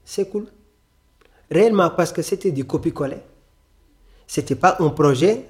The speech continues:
approprié par notre communauté. Et il y a dix mille projets, depuis nos indépendances jusqu'à,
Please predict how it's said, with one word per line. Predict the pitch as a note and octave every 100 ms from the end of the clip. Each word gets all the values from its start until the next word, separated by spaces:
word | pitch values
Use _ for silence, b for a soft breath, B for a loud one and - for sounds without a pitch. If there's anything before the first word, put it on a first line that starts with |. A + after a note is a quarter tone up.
| - -
approprié | A#3 - A3+ A3 A#3 B3+ - _ _ _
par | D#3
notre | C#3+ C#3+ B2
communauté. | C#3+ C3 A#2+ C3+ C#3 - _ _ b b b b b
Et | D3
il | C3+
y |
a | C#3
dix | C3+ A#2+ D3 F3+
mille | F3+
projets, | - C#3+ B2 D#3 F#3+ - _ _ _ _ _ _ _ _ _ _ _ _
depuis | D#3 - D#3+
nos | C3+ B2
indépendances | B2 B2 C#3 B2+ B2
jusqu'à, | B2 - A2+